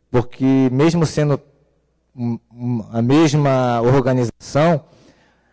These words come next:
ah, eu tenho certeza que a gente não vai ter acesso à base de registro inteira, a gente vai ter acesso a uma amostra dessa base, tá? E a gente vai enfrentar outros problemas, porque quando você pergunta pra empresa, "Você tem um website?", ele vai te dar o website onde ele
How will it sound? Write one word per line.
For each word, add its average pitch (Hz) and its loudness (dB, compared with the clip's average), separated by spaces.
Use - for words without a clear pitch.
ah, 120 0
eu 127 2
tenho 156 0
certeza 156 0
que 160 -2
a - 2
gente 160 -6
não 160 0
vai 156 4
ter 160 2
acesso 147 0
à 156 2
base 143 2
de 143 -2
registro 143 0
inteira, 139 0
a 120 -4
gente - -12
vai 120 -4
ter 131 -6
acesso 131 -4
a 139 0
uma 151 0
amostra 135 2
dessa 139 2
base, 98 0
tá? 95 -6
E 127 0
a 135 6
gente 143 0
vai 160 2
enfrentar 165 0
outros 165 0
problemas, 139 0
porque 127 -2
quando 147 0
você 156 0
pergunta 156 2
pra 147 0
empresa, 131 0
"Você 139 0
tem 151 0
um 151 4
website?", 147 0
ele 139 -2
vai 147 2
te 147 -6
dar 143 2
o 143 4
website 147 0
onde 151 0
ele 156 2